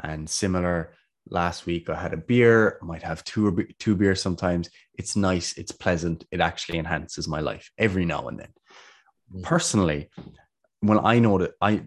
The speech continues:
Speaker 1: I, if I'm honest with myself over the years, like, if I, like, get drunk, you know, drink too much, I don't really like myself in the moment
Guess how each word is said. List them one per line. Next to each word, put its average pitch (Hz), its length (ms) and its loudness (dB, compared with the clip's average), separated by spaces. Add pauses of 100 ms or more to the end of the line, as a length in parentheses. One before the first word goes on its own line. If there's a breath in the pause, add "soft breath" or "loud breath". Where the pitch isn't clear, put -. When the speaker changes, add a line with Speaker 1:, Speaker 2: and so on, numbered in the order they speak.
(140)
Speaker 1:
I, 104 180 -4 (140)
if 101 140 0
I'm 139 280 6
honest 110 280 2
with - 100 -6
myself 90 300 -2
over 85 180 -2
the 85 80 -4
years, 90 380 0 (260 loud breath)
like, 92 120 0
if 92 120 2
I, 104 280 6 (300)
like, 90 160 -4 (360)
get 98 200 0
drunk, 90 460 -4
you 87 80 -4
know, 82 140 -6
drink 90 300 -6
too - 120 -6
much, 90 280 -4 (220 soft breath)
I 117 40 -2
don't 127 320 -2
really 120 340 6
like 95 380 0
myself - 560 -10
in 123 160 2
the 117 80 6
moment 110 500 4